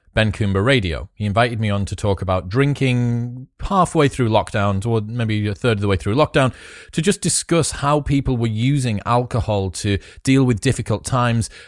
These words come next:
And seeing as we're about to reopen, pubs are reopening in the U K, I know that bars are in America as well,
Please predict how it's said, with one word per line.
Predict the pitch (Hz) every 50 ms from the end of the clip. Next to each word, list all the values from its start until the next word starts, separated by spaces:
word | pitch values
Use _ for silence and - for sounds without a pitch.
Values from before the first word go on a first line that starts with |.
| - -
And | 139 135
seeing | - - - 190 196 214 202 190 -
as | 147 147 143 131 110 95 -
we're | 120 120 120
about | 123 120 - 135 147 165 139
to | - - 139
reopen, | 127 127 135 139 131 127 127 127 123 - - 95 80 80 82 92 95 -
pubs | - - 160 160 156 147 143 139 - -
are | - 131
reopening | 131 135 135 131 127 - - 131 123
in | 117 117
the | 113
U | 107 110 113 110
K, | - - 131 135 135 127
I | 120
know | 110 104
that | 101 104 92 87 -
bars | 123 120 120 120 123 110 120
are | 120 117 113
in | 110 104
America | 104 113 113 110 110 - -
as | 101 98 92 101
well, | 127 147 135 117 101 98 95